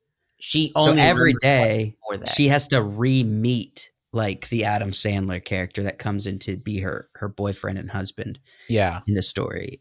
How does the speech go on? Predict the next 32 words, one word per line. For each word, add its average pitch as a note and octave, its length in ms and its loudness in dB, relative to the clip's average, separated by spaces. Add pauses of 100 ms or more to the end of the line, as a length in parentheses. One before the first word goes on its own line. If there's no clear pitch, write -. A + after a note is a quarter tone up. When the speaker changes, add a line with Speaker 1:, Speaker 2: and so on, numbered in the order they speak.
Speaker 2:
And G2+ 380 -4 (140)
they G#2+ 160 2
eventually G2+ 440 -2
have G2 120 -6
kids - 440 -2
and - 160 -8
everything. - 480 -18
So, - 480 -12
and A#2 120 2
every A2+ 240 2
day G#2 240 2
she - 200 0
has F#2+ 220 -2
to F#2 260 -8 (720)
relearn G#2 640 2
all F2 220 -8
of - 100 -14
this - 240 -8
new G2 140 -8
Speaker 1:
I'm, - 60 -10
Speaker 2:
relationship. D#3 380 -4
Speaker 1:
I'm, E3+ 200 0 (140)
like, C#3+ 280 2
pretty D3+ 200 0
sure C3 180 -2
I A2 60 0
know A2+ 260 2
the E2 100 -6
answer G#2+ 300 -6
to G#2 140 -12
this, A2 220 -4
so G#2+ 300 -4